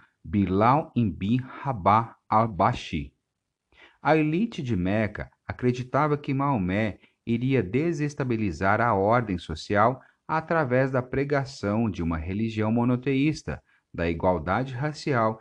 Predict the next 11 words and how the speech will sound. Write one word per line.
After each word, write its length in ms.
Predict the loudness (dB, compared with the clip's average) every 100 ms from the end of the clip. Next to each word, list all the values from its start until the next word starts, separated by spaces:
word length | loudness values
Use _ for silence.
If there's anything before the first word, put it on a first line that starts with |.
| _ -8
e 80 | -4
do 160 | -2
processo 800 | 0 -2 -2 -4 -4 -4 -4 -6
de 120 | -6
dar 280 | -4 -2 -2
ideias 500 | -2 0 0 0 0
aos 160 | -2 -4
pobres 580 | -2 0 0 -2 -6 -10
e 60 | -10
seus 320 | -4 -4 -4
escravos. 800 | -6 -2 0 0 -2 -14 -16